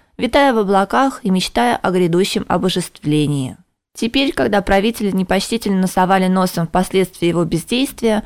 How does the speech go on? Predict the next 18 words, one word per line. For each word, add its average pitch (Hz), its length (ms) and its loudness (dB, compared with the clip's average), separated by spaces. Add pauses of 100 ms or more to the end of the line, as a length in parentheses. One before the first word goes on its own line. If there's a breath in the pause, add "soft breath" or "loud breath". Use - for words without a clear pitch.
(280 loud breath)
виноваты 202 440 2
оказались 202 500 2
все, 277 440 -2
кроме 220 320 2
него, 151 500 0 (140)
несправедливо 208 720 2
обиженного 226 800 0
и 196 80 -2
нуждающегося 185 840 0
в - 20 -6
утешении. 147 720 -4 (640)
И 180 60 -2
почетным 262 520 2
кандидатом 208 600 2
в 160 40 0
утешители 254 720 -2
страдалец 202 640 0
избрал, 180 600 0